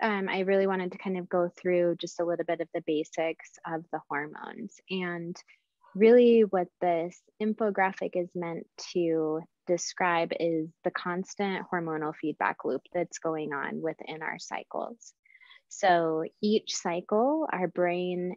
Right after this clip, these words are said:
and our ovaries that are down by the uterus are in constant communication. So at the beginning of the cycle, it's the brain triggering the ovaries to start producing an egg towards ovulation. And then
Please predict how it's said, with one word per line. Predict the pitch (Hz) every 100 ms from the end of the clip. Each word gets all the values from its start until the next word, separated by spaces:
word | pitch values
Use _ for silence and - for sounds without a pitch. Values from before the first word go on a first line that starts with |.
| -
and | 170 165 160 165 -
our | - -
ovaries | - 240 202 180 175 180 190 -
that | 170
are | 165 165 160
down | 160 160
by | 160 160
the | 160
uterus | 165 170 165 165 165 -
are | 175
in | 175 175
constant | - 175 180 - 175 -
communication. | - 165 151 156 - - - - - -
So | - - 170 160 151 156 _ _ _ -
at | 165 160
the |
beginning | 165 170 170 160 156 147
of | 151
the | 160 160
cycle, | - 233 226 - 208 196 185
it's | - 165 -
the | 170
brain | 165 170 165 165 160 165 175 _ -
triggering | - 185 185 175 160 160
the | 160 -
ovaries | 165 160 165 160 160 165 -
to | - 170
start | - 160 156 -
producing | - 170 160 170 170 - 165
an | 151
egg | 156 156 160 -
towards | - 165 156 156
ovulation. | 156 160 156 156 151 160 214 226 294 302 _ _ _ _ -
And | 170 170
then | 170 175 165